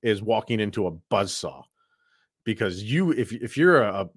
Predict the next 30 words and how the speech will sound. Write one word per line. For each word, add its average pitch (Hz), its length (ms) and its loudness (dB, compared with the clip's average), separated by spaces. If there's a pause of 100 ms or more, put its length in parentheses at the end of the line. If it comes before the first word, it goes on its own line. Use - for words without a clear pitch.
a 110 100 -6
member 127 280 2
of 98 100 0
the 95 60 -6
Colorado 113 440 2
Avalanche, 120 540 2
you 117 380 0
wa-, 127 260 4
you 170 180 0
should 98 460 -2
be, 85 240 -8 (800)
how 123 140 2
we, 143 240 4
<laughs> - 20 2
how 143 200 2
we 156 120 8
were 143 100 8
saying 143 280 2
with, 131 160 0 (180)
there 120 100 0
wasn't 135 220 4
much 127 220 0 (100)
communication 135 560 2
between 123 240 0
us 131 180 0
before 131 360 -2
we 127 120 2
went 120 220 0
live. 127 360 0 (460)
That 131 300 0